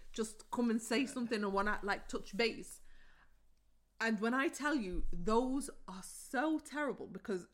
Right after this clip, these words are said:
Speaker 1: as is, he's a jumpy human being.
Speaker 2: Yeah,
Speaker 1: Like,
Speaker 2: yeah, yeah.
Speaker 1: do you know what I mean? Like, it's so funny. So I'm like, I'm like, "Do I turn off?" Like, I've become like, "Oh,
Speaker 2: No,
Speaker 1: turn
Speaker 2: no,
Speaker 1: off the
Speaker 2: you,
Speaker 1: light, turn on the
Speaker 2: you,
Speaker 1: light,"
Speaker 2: you
Speaker 1: and then
Speaker 2: tell-,
Speaker 1: that's,
Speaker 2: you, you
Speaker 1: that's, that's me
Speaker 2: <laughs>
Speaker 1: figuring out, like, "Yeah,
Speaker 2: Yeah,
Speaker 1: I'm
Speaker 2: she's
Speaker 1: behind
Speaker 2: developed,
Speaker 1: you."
Speaker 2: she's developed a, she's developed a great system for it. So basically,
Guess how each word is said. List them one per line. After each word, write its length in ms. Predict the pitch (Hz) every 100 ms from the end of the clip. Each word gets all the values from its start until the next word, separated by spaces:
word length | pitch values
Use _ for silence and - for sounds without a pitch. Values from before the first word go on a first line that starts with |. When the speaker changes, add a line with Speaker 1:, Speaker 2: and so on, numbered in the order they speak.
| -
Speaker 1:
as 180 | 277 302
is, 180 | 294
he's 160 | 190 180
a 60 | 185
jumpy 360 | 190 196 180
human 380 | 156 208 175 160
being. 400 | 139 117 90 76 131
Speaker 2:
Yeah, 100 | 131
Speaker 1:
Like, 160 | 127
Speaker 2:
yeah, 80 | 120
yeah. 100 | 117
Speaker 1:
do 0 |
you 540 | 117 113 - - - 220
know 60 | 226
what 20 |
I 80 | 269
mean? 180 | 277
Like, 260 | 202 196 -
it's 260 | 214 226 -
so 240 | 320 302 302
funny. 280 | 320 254 226
So 140 | 208
I'm 100 | 233
like, 220 | 254 226 -
I'm 80 | 208
like, 160 | 196 - - -
"Do 100 | 190
I 40 | -
turn 240 | - 233 220
off?" 200 | - -
Like, 160 | - -
I've 260 | 247 302 -
become 260 | 330 - 254
like, 200 | 196 - -
"Oh, 140 | 180 - -
Speaker 2:
No, 60 | 269
Speaker 1:
turn 120 | 269
Speaker 2:
no, 100 | 311
Speaker 1:
off 60 | 302
the 60 |
Speaker 2:
you, 40 | 285
Speaker 1:
light, 220 | 262 -
turn 180 | 262 254
on 120 | 269
the 60 | 277
Speaker 2:
you, 40 |
Speaker 1:
light," 220 | 311 240
Speaker 2:
you 40 | 220
Speaker 1:
and 60 | 262
then 140 | 285
Speaker 2:
tell-, 180 | 349 277
Speaker 1:
that's, 200 | - -
Speaker 2:
you, 40 | 185
you 60 |
Speaker 1:
that's, 220 | 180 415
that's 160 | 403 - 214
me 340 | 277 - -
Speaker 2:
<laughs> 80 | 370
Speaker 1:
figuring 320 | 330 262 277
out, 180 | 285 262
like, 180 | 220 196
"Yeah, 180 | 226 214 165
Speaker 2:
Yeah, 80 | 233
Speaker 1:
I'm 100 | 277
Speaker 2:
she's 100 | -
Speaker 1:
behind 140 | 403
Speaker 2:
developed, 280 | 311 - -
Speaker 1:
you." 60 | 285
Speaker 2:
she's 120 | 190
developed 460 | 185 330 202 -
a, 140 | 170 160
she's 180 | 175 151
developed 560 | 147 170 175 196 185
a 40 | 160
great 480 | 143 147 147 156 151
system 340 | 147 - 143
for 200 | - 131
it. 40 | 123
So 100 | 135
basically, 540 | 160 160 156 135